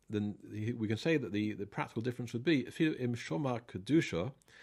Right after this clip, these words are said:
even if he heard kedusha, to me, kol mokom sorach lahamdim mishum omein de ha-, de hakel kodosh. Shlo shoma adayin. So where he's heard kedusha already, but he hasn't yet answered omein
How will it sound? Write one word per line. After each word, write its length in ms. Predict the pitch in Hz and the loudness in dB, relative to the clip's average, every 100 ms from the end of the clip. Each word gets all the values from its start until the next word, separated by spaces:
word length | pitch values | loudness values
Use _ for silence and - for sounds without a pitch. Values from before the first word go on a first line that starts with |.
| - - - | -20 -18 2
even 260 | 170 165 | 2 4
if 80 | 151 | 4
he 120 | 123 | 4
heard 280 | 107 147 147 | 6 6 4
kedusha, 540 | 110 95 85 85 - 120 _ - _ _ | 0 -2 -2 -4 -6 -10 _ -20 _ _
to 80 | - | -2
me, 100 | 101 | -2
kol 180 | 95 123 | 2 4
mokom 320 | 143 151 131 | 4 4 2
sorach 280 | 117 143 127 | 2 2 2
lahamdim 400 | 110 135 127 117 | 0 0 2 2
mishum 320 | 104 - 113 | 0 0 0
omein 400 | 95 101 110 117 | 0 0 2 2
de 100 | 104 | 2
ha-, 100 | 95 - - 92 98 - - - | -2 -8 -14 -6 -6 -6 -16 -4
de 100 | 92 | -4
hakel 400 | 92 - 104 95 | -4 0 2 2
kodosh. 480 | - 135 92 82 - - _ _ _ _ _ - - _ _ _ - - - - _ - | 2 4 4 2 -4 -12 _ _ _ _ _ -20 -20 _ _ _ -20 -20 -20 -20 _ -10
Shlo 420 | - 104 104 - _ - | 4 6 6 2 _ -6
shoma 400 | - 107 101 82 | 0 2 2 0
adayin. 440 | 95 123 101 82 - - - - | 2 4 4 0 -6 -18 -20 -2
So 200 | 107 104 | 4 4
where 400 | 104 127 147 131 | 6 8 8 4
he's 480 | 120 110 104 110 - - - | 0 -4 -2 -2 -2 -14 2
heard 400 | 156 127 101 - - - | 6 8 6 0 -14 -10
kedusha 360 | 104 107 - | 2 2 2
already, 380 | 87 82 85 120 - - - | 0 0 -2 -4 -8 -20 -6
but 120 | 117 107 | 0 2
he 80 | |
hasn't 560 | 98 - 147 139 120 - | 2 2 0 2 -4 -4
yet 500 | 107 117 101 - - - _ - | 2 4 4 -2 -16 -18 _ -2
answered 280 | 107 104 101 | -2 0 0
omein 500 | 95 135 123 104 | 2 4 4 2